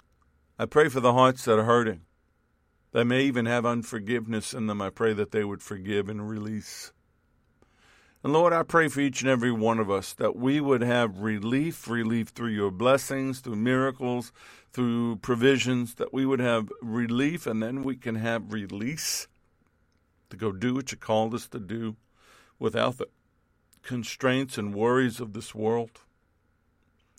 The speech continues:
without these things hanging on us and hanging over us. Tell us what to do, Lord. Guide us through your Holy Spirit. But give us that rumble in our hearts and our soul.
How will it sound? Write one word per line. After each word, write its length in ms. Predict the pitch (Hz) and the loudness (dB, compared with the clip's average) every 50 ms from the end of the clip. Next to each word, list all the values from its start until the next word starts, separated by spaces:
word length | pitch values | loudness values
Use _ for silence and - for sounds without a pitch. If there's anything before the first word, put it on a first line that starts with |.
| - - _ | -20 -14 _
without 300 | 135 113 120 120 117 120 | -2 2 2 2 2 2
these 240 | 127 123 113 - | -2 -4 -4 -4
things 360 | - - 123 123 123 120 110 110 | -6 -4 -2 -2 -2 -2 -2 -2
hanging 420 | 110 113 117 113 113 113 110 110 | -2 -2 0 0 -2 -2 0 0
on 180 | 110 113 110 107 | 0 0 0 -2
us 160 | 104 - - | -4 -6 -10
and 120 | 90 92 | -10 -10
hanging 360 | 92 98 104 101 98 95 110 | -8 -8 -8 -10 -10 -12 -12
over 340 | 113 113 107 92 90 95 95 | -8 -8 -8 -8 -8 -10 -10
us. 280 | 95 90 90 - - _ _ _ _ _ _ _ _ _ _ _ _ _ _ _ _ _ _ _ _ _ _ _ _ _ _ _ _ _ _ _ _ _ _ _ _ _ _ _ _ _ _ _ _ _ _ _ _ - - - _ _ _ _ _ _ | -10 -12 -14 -20 -20 _ _ _ _ _ _ _ _ _ _ _ _ _ _ _ _ _ _ _ _ _ _ _ _ _ _ _ _ _ _ _ _ _ _ _ _ _ _ _ _ _ _ _ _ _ _ _ _ -20 -20 -20 _ _ _ _ _ _
Tell 220 | - - 147 143 | -2 0 2 2
us 160 | 123 - - | 2 0 -2
what 200 | 113 113 107 - | -4 -4 -6 -6
to 80 | - 92 | -10 -12
do, 260 | 87 101 117 113 110 | -6 -4 -2 -2 -2
Lord. 380 | 104 87 85 92 98 98 92 85 | -4 -4 -4 -4 -6 -6 -6 -4
Guide 260 | 110 113 117 120 113 | -2 -2 -2 0 -2
us 160 | 110 95 - | -4 -6 -8
through 180 | - - 104 101 | -12 -10 -8 -6
your 180 | 98 98 92 | -6 -6 -6
Holy 280 | 87 101 104 101 98 92 | -6 -6 -8 -8 -10 -12
Spirit. 540 | - - - - - 98 92 82 87 - - _ _ _ _ _ _ _ _ _ _ _ _ _ _ _ _ _ _ _ _ _ _ _ _ _ _ _ | -14 -16 -16 -12 -10 -8 -8 -8 -12 -16 -20 _ _ _ _ _ _ _ _ _ _ _ _ _ _ _ _ _ _ _ _ _ _ _ _ _ _ _
But 220 | - 113 - - _ | -10 -10 -10 -8 _
give 260 | - 135 143 143 127 | -4 -2 0 4 4
us 240 | 127 117 107 - - | 4 4 4 0 -2
that 200 | - 120 117 113 | 0 0 0 0
rumble 680 | 107 110 117 120 123 120 120 117 107 104 107 107 107 107 | 0 0 0 0 2 0 0 -2 -2 -2 -2 -2 -2 -2
in 120 | 107 107 | 0 0
our 180 | 107 104 104 104 | 2 2 2 2
hearts 400 | 104 113 110 110 107 - - - | 2 2 0 0 -2 -6 -10 -8
and 80 | 107 | -6
our 120 | 101 104 101 | -6 -6 -6
soul. 300 | - - - 101 98 | -8 -8 -8 -8 -8